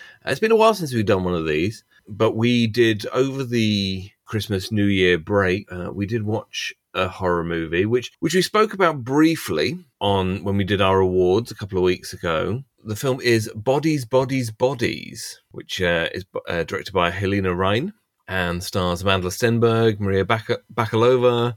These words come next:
Mahala Herold, Chase Sue Wonders, Rachel Sennett, Lee Pace, and Pete Davidson. And it's about a group of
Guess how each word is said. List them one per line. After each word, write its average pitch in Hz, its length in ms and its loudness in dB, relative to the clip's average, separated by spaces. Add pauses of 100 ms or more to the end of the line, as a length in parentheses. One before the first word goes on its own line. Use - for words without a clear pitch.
Mahala 104 500 2
Herold, 135 960 0
Chase - 360 -2
Sue 92 180 -4
Wonders, 110 420 0
Rachel 117 300 -2
Sennett, 98 240 -2
Lee 107 160 0
Pace, 98 320 -2
and 101 220 -6
Pete 131 280 -10
Davidson. 104 640 0 (220)
And 113 840 2 (560)
it's - 240 -2
about 113 520 0 (120)
a 104 80 -4
group 143 300 0
of 104 480 -2